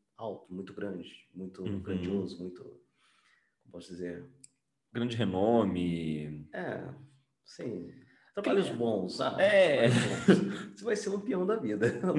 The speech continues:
Speaker 2: Uhum.
Speaker 1: É, a não ser que você encontre outras, outras ramificações, né? Eu trabalhei como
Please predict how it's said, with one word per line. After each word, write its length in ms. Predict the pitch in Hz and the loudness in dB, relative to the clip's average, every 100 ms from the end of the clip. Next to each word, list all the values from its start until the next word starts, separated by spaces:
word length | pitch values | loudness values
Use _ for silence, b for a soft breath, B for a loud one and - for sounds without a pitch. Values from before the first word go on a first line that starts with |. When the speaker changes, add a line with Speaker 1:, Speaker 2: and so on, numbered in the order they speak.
| 156 | 6
Speaker 2:
Uhum. 380 | 160 156 180 - B B B B B B _ - | 8 6 4 0 B B B B B B _ -6
Speaker 1:
É, 280 | 110 104 | -4 -2
a 100 | 110 131 | -2 -2
não 120 | 180 | -2
ser 160 | 175 | -4
que 60 | 180 | -8
você 540 | 175 - 170 175 - - _ _ | -8 -8 -6 -6 -8 -16 _ _
encontre 480 | 131 135 147 151 147 | -6 -4 -2 -4 -4
outras, 800 | 143 151 151 156 156 - - - | -4 -4 -4 -4 -6 -10 -14 -14
outras 320 | 123 120 135 131 | -12 -10 -8 -6
ramificações, 720 | 135 135 135 139 - 139 101 | -8 -8 -10 -12 -8 -8 -6
né? 100 | 101 | -6
Eu 80 | 101 | -6
trabalhei 320 | 113 98 101 | -6 -4 -4
como 440 | 104 104 104 208 | -4 -6 -8 -12